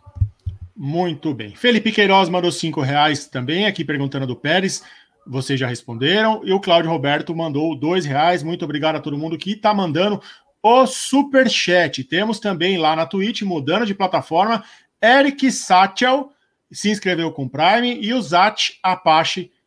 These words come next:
também deixou o Prime aqui pra gente, além do Luiz Augusto Saavedra, que mandou cinquenta bits, a moeda da Twitch. Se você é assinante do Amazon Prime, clique embaixo do vídeo da Twitch, inscrição, arrasta o pop-up que vai abrir,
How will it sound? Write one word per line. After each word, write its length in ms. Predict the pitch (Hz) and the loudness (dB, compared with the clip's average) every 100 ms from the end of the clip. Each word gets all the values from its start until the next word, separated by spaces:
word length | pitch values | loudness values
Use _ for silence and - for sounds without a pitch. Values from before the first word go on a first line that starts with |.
| _ _ | _ _
também 500 | 160 143 143 160 143 _ | -8 -4 -4 -4 -10 _
deixou 600 | 131 147 - 165 170 170 - | -8 -6 -4 -2 0 0 0
o 140 | 208 | -2
Prime 420 | 220 170 185 190 | 2 4 6 4
aqui 300 | 185 - 170 | 0 -4 -8
pra 240 | 165 175 180 | 0 2 2
gente, 280 | 139 151 156 | 0 -4 -4
além 140 | 147 | -4
do 80 | 151 | -4
Luiz 240 | 147 143 | -2 0
Augusto 380 | 147 127 135 139 | 0 -2 -4 -6
Saavedra, 480 | 131 165 127 135 139 | -2 -2 0 -4 -4
que 100 | 147 | -8
mandou 360 | 143 117 123 - - _ | -8 -6 -8 -12 -20 _
cinquenta 880 | - - 208 226 214 196 226 220 226 | -14 -6 0 0 2 2 2 4 2
bits, 880 | 135 120 135 247 139 - - - - | 2 0 4 4 2 -2 -8 -6 -6
a 140 | 143 | -6
moeda 420 | 180 151 139 139 143 _ _ | -2 0 0 -2 -10 _ _
da 220 | 127 151 165 - _ | 0 2 2 0 _
Twitch. 640 | - 233 170 180 147 - 123 | -4 0 2 0 -2 -4 -6
Se 140 | - | -2
você 240 | 156 165 160 | -2 0 0
é 40 | |
assinante 360 | 151 147 143 135 | -2 -2 -6 -4
do 80 | 139 | -4
Amazon 320 | 139 151 196 | -4 -2 -2
Prime, 320 | 165 180 185 | 2 2 0
clique 280 | 180 202 214 | -4 -2 -2
embaixo 400 | 190 180 196 196 | 4 6 6 2
do 100 | 165 | -4
vídeo 180 | 160 151 | -4 0
da 140 | 175 | 0
Twitch, 360 | 175 151 143 - _ _ _ | 0 -4 -4 -12 _ _ _
inscrição, 720 | 202 196 - 190 - 151 165 165 _ _ _ | 0 0 -2 -6 -4 -4 -4 -6 _ _ _
arrasta 460 | 147 139 165 180 151 | -2 2 4 4 0
o 40 | |
pop-up 420 | 160 160 151 143 | -6 2 4 2
que 140 | - 151 | 0 2
vai 160 | 165 | 4
abrir, 300 | 196 135 151 | 2 0 -4